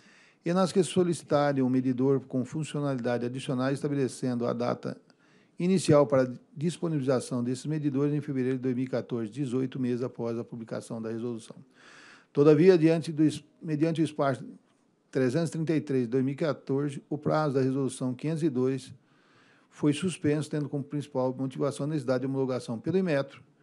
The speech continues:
de medidores com as funcionalidades de apuração de consumo em diferentes postos horários. Em conse-, em, em sequência,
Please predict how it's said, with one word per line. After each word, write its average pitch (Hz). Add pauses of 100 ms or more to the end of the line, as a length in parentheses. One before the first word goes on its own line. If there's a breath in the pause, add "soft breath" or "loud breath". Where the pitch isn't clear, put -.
(440 soft breath)
de 127
medidores 147
com -
as 117
funcionalidades 147
de 127
apuração 123
de 113
consumo 151
em 156
diferentes 135
postos 123
horários. 123 (760 soft breath)
Em 131
conse-, 135
em, 135 (440)
em 160
sequência, 151